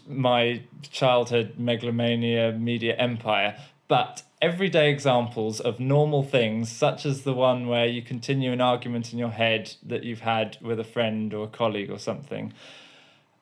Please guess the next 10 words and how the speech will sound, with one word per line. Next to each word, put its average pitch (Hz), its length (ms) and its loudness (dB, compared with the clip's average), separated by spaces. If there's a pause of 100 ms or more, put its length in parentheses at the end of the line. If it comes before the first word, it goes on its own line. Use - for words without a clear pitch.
(220)
those 165 480 4
are 151 60 6
not 143 320 4
grand 135 720 4
ideas. 117 800 2 (1200)
Firstly, 165 720 2
you 131 260 2
don't 151 560 2
consciously 143 560 -2
think, 123 460 -2